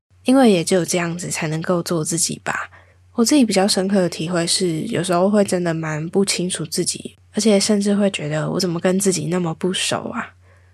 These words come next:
那对于学习极简呢，或者是说，诶，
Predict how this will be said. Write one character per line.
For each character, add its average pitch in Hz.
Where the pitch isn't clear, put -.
那 262
对 240
于 170
学 185
习 196
极 170
简 180
呢， -
或 185
者 160
是 175
说， 156
诶， 202